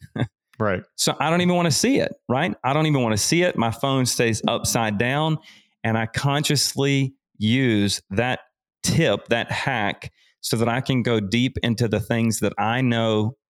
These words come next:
Speaker 1: move the needle towards my desired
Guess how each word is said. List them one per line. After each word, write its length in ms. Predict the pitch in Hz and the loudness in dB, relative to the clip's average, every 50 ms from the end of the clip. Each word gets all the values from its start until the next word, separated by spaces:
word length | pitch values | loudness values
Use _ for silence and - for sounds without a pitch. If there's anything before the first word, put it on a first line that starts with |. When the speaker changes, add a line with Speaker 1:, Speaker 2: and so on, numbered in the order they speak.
| _ _ _ _ _ _ _ | _ _ _ _ _ _ _
Speaker 1:
move 420 | 107 110 113 117 117 113 101 101 95 | 0 2 2 2 2 0 -2 -2 0
the 80 | 107 | 0
needle 640 | 104 107 110 117 107 95 92 90 90 95 107 120 - _ _ _ _ _ _ _ _ _ _ _ _ _ - | 2 2 2 2 2 2 2 2 0 0 -2 -4 -8 _ _ _ _ _ _ _ _ _ _ _ _ _ -4
towards 440 | 120 110 107 110 110 101 95 95 | -2 0 0 0 0 -2 -2 -2
my 300 | 101 98 104 104 107 117 | -2 0 0 0 0 0
desired 760 | 110 113 107 98 110 101 101 101 98 101 98 98 98 92 92 | 0 0 0 0 0 0 0 0 0 0 0 0 -2 -2 -6